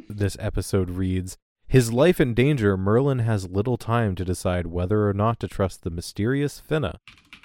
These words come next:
Meanwhile, Morgana leads a manhunt for Al-, Alator of Catha in hopes he'll reveal Emeris's location." That's right. That one dude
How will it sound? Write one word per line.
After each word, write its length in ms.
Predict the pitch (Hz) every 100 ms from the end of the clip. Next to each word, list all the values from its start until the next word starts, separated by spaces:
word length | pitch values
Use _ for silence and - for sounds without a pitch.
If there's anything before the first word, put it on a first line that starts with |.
| - -
Meanwhile, 540 | 131 156 98 95 104
Morgana 540 | 101 90 92 101 113
leads 400 | 110 104 113 110
a 80 | 107
manhunt 640 | 92 98 139 120 92 87 -
for 300 | - 92 -
Al-, 380 | - 104 127 135 - - _ -
Alator 640 | 117 139 165 - 170 170 117
of 100 | -
Catha 640 | - 143 170 - 95 73
in 120 | 87
hopes 360 | 95 104 117 -
he'll 100 | 107
reveal 400 | 98 87 98 101
Emeris's 480 | 92 101 107 113 98
location." 500 | 101 - 98 - 80 - _ _ -
That's 260 | 151 170 160
right. 380 | 175 208 127 - _ _ _ _ -
That 220 | 156 147
one 340 | 131 156 175
dude 480 | 151 165 196 131 95